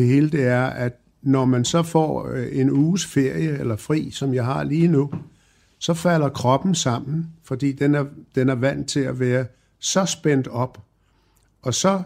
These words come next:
rastløs, og så, øh, spændt på, hvordan det skal gå i aften, og hvordan det er gået. Og det er gået så fantastisk, fordi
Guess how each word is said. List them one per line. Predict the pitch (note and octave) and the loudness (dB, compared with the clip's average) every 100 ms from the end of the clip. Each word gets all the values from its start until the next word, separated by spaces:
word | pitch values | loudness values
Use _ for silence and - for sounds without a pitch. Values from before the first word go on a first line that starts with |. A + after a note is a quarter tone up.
| - - | -10 -12
rastløs, | G2+ D3+ E3 - - D3+ - - - - _ _ _ _ _ | 0 0 0 -4 0 0 0 -6 -10 -14 _ _ _ _ _
og | - A2+ | -4 0
så, | F3 F#3 F3 D3+ - - | 2 2 0 -4 -14 -12
øh, | C#3+ C3+ C3 B2+ - _ - - - - | -4 0 0 -2 -10 _ -20 -20 -20 -8
spændt | - - G3+ F3 C3 - | -8 2 2 2 -6 -2
på, | D#3 D3+ C#3 - - _ | 2 2 0 -6 -20 _
hvordan | C3 C3+ D#3 E3 | 2 4 4 2
det | E3 | -4
skal | - | -4
gå | B2+ C#3+ C#3+ | 2 2 4
i | D3+ | 2
aften, | A#2+ A#2+ - - D#3+ D#3 D#3+ | 2 0 -4 -6 -4 -4 -4
og | B2+ A#2+ A#2+ | -4 -4 -4
hvordan | A#2+ A#2 B2 C#3 | -4 -2 0 -2
det | C#3+ | -4
er | B2+ | -4
gået. | A2 G#2+ B2 A#2 _ _ _ _ | -2 -2 -4 -10 _ _ _ _
Og | - | -4
det | B2 | 0
er | C3+ | 0
gået | C#3+ D3 E3 D#3 - | 2 4 4 0 -4
så | - D#3 D#3 | -2 0 0
fantastisk, | D#3 D3 - A#2+ - C#3 - - | -2 -4 -2 -4 -4 -8 -10 -10
fordi | C3 B2 C3 | -6 -6 -6